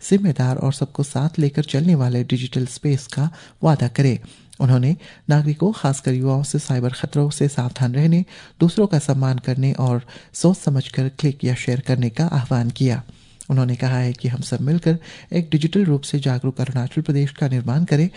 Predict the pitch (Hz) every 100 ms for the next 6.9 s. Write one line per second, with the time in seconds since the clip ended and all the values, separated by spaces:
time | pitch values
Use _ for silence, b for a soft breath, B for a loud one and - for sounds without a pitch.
0 | B B - 160 185 160 160 160 156 190
1 | 175 131 123 127 131 120 - 165 127 -
2 | 147 165 B B - 175 196 - - 123
3 | 117 117 127 127 117 - _ _ _ b
4 | b b - 180 214 214 202 156 147 160
5 | - 175 156 127 131 131 131 131 127 135
6 | 135 - 127 135 135 - 131 -